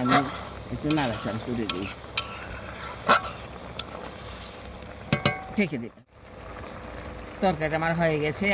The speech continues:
এখন আমি নামিয়ে নিচ্ছি। এই যে কচু দিয়ে চিংড়ি মাছের তরকারিটা আমার হয়ে গেছে।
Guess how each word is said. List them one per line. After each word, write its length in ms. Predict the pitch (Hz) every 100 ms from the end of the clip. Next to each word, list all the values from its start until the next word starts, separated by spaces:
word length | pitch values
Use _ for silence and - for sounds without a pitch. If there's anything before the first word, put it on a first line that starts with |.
| 175
এখন 140 | 170 147
আমি 100 | 170 160
নামিয়ে 220 | 151 131
নিচ্ছি। 280 | 127 - 120 104 110 - - - - - - - - 135 - - - - - - - - - - - - - - - - - - - - - - 175
এই 60 | 165
যে 60 | 175
কচু 220 | 190 175 170 170
দিয়ে 220 | 175 185 196 202 185
চিংড়ি 240 | 175 170 156
মাছের 240 | 147 170 160
তরকারিটা 380 | 147 143 139 143 143
আমার 140 | 143 147
হয়ে 180 | 139 127
গেছে। 280 | 131 127 175